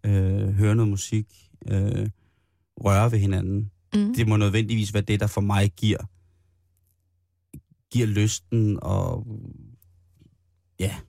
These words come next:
Speaker 1: det hele.
Speaker 2: Man kunne godt forestille sig, at raten af misforståelser var lidt højere, når man lige har mødt hinanden.
Speaker 1: Og specielt, hvis man ikke må snakke, ikke?
Speaker 2: Jo.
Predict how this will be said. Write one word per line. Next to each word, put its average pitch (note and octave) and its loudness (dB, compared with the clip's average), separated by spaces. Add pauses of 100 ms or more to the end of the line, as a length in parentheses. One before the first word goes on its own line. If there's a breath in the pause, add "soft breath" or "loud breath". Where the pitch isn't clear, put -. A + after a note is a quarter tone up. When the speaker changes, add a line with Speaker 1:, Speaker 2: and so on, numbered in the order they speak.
(280)
Speaker 1:
det G#2 2
hele. F#2+ 2 (180)
Speaker 2:
Man G#3 2
kunne F#3+ -12
godt F#3 -4
forestille G#3 -2
sig, E3 -4
at - -8 (300)
raten F3+ -2 (300)
af F#3+ 0
misforståelser G3 -4 (500)
var F#3+ -2
lidt G3+ -2
højere, G3+ -2 (600)
når G3 0
man F3+ -2
lige G#3 0
har A3 0
mødt E3+ -4
hinanden. - -8 (200 loud breath)
Speaker 1:
Og - -2
specielt, G#2 -2
hvis C3 -2
man A#2 2
ikke A2 -4
må - 0
snakke, G#2+ 0
ikke? D3+ -2 (1040)
Speaker 2:
Jo. F#3+ -2